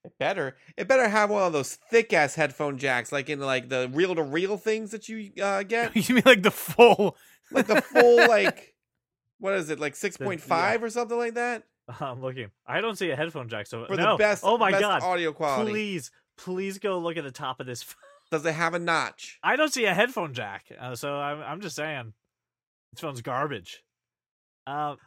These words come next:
Speaker 3: okay, Brian, it does not have a notch. Do you know why it doesn't have a notch, Brian? 'Cause the front-facing camera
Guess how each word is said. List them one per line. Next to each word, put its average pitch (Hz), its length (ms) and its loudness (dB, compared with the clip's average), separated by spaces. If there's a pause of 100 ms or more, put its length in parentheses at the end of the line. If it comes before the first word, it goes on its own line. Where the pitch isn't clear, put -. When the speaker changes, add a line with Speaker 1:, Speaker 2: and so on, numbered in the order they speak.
(320)
Speaker 3:
okay, 190 280 -2
Brian, 180 340 -4
it 175 80 -10
does 156 140 -8
not 202 140 -4
have 180 100 -4
a 160 40 -14
notch. 156 400 -4
Do 151 60 -10
you 170 60 -10
know 202 80 -8
why 156 220 -2
it 160 60 -6
doesn't 165 200 -10
have 165 140 -6
a 180 60 -10
notch, 180 260 -8
Brian? 196 320 -8 (460)
'Cause 175 100 -4
the 165 120 -4
front-facing 185 600 -6
camera 190 480 -8